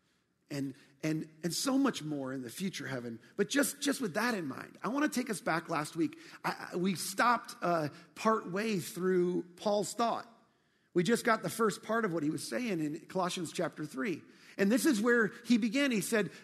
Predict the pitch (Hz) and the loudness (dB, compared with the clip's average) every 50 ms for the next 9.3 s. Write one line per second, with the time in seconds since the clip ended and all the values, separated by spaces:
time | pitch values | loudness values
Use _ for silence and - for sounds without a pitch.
0 | - - 214 220 214 202 - 208 208 196 185 156 247 294 262 220 202 202 190 247 | -2 0 0 2 2 0 0 0 0 0 2 2 4 4 4 2 2 0 0 0
1 | 285 247 196 165 - - - - 254 285 285 254 - 302 285 262 220 233 269 277 | 2 2 0 0 -2 -2 -2 0 2 2 2 2 2 2 2 4 4 4 4 4
2 | 269 208 247 269 240 233 226 214 214 226 240 254 254 247 202 - - - 226 214 | 2 2 0 0 0 2 2 2 2 4 4 4 2 2 0 -2 -2 -2 -2 0
3 | 196 196 226 240 240 233 220 214 208 214 196 - - 202 185 - - 196 180 151 | 0 2 2 2 2 2 2 2 2 2 2 0 -2 -4 -4 -2 -4 -2 -2 -2
4 | 131 107 - - - - _ - - - - - 170 202 254 285 302 269 208 - | -4 -6 -10 -16 -20 -20 _ -20 -20 -16 -6 2 4 6 8 8 8 6 6 4
5 | 269 247 233 220 180 160 214 254 262 226 240 202 196 196 196 208 233 240 240 220 | 2 4 4 2 0 2 2 2 2 2 2 0 0 0 0 2 2 2 2 2
6 | 214 214 208 202 - 202 180 - - 214 202 180 156 120 - - - - - _ | 2 2 2 2 0 -4 -4 -2 0 0 2 2 2 -2 -4 -12 -14 -16 -18 _
7 | _ _ _ _ _ _ _ _ _ _ _ _ - 190 208 202 226 254 262 226 | _ _ _ _ _ _ _ _ _ _ _ _ 0 0 2 6 6 6 6 6
8 | 277 262 185 262 262 254 254 240 226 233 233 208 190 180 185 190 - - - - | 4 2 4 4 2 4 4 2 2 2 2 2 2 2 2 0 -2 -4 -6 -4
9 | - - 269 269 269 | 0 2 4 4 2